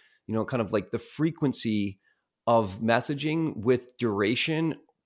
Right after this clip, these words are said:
that is just not gonna happen in a six-second video. You cannot tell the story with that level of depth. So th-, what we're really referring to is this authentic marketing, um,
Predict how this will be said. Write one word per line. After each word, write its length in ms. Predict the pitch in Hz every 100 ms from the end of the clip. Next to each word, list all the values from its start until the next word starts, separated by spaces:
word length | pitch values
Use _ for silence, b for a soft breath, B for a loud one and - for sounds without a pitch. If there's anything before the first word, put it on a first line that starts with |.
| _ _ _ _ - - 113 -
that 280 | 117 131 147
is 140 | 127
just 220 | 151 143
not 240 | 135 135 143
gonna 140 | 143
happen 400 | 127 120 123 -
in 140 | 117 113
a 60 |
six-second 600 | - - - 98 - 98
video. 380 | 90 78 58 65
You 200 | - 110
cannot 500 | - - 123 120 117
tell 260 | - 104 98
the 100 | 98
story 300 | - 90 90
with 140 | 90
that 160 | 92 -
level 220 | 82 82
of 80 | 76
depth. 340 | 80 - - - _ _ _ _ - B B B
So 420 | - 135 120 110 110
th-, 140 | 120 -
what 220 | 135 156
we're 120 | 135
really 200 | 123 131
referring 500 | 110 113 - 117 110
to 180 | 107 107
is 120 | 101
this 280 | 107 104 - b b b -
authentic 880 | 117 113 - 131 127 123 113 - - _ _ _ _ -
marketing, 800 | 117 113 110 107 107 98 95 95 _ _ _ -
um, 440 | 104 101 98 98